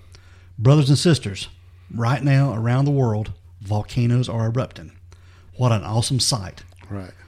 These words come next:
Speaker 1: Whom virtue unites, death will not separate." Then many names were mentioned on this note, including a lot of family members, movie stars,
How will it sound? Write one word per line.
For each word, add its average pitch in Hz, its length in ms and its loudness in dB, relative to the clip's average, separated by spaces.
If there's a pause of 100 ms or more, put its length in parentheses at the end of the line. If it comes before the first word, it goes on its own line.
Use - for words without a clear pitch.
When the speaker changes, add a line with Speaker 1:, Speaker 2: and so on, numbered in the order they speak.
(200)
Speaker 1:
Whom 104 440 0 (180)
virtue 139 340 4
unites, 123 640 -2 (320)
death 123 300 2
will 107 140 -2
not 110 240 -4
separate." 92 640 -8 (880)
Then 110 500 0
many 175 180 6
names 151 300 6
were 110 80 2
mentioned 120 380 4
on 120 160 0
this 117 200 -4
note, 117 560 0
including 113 580 -2
a 107 60 -6
lot 107 200 -6
of 95 80 -10
family 127 320 -2
members, 127 460 -2
movie 120 420 2
stars, 127 580 -4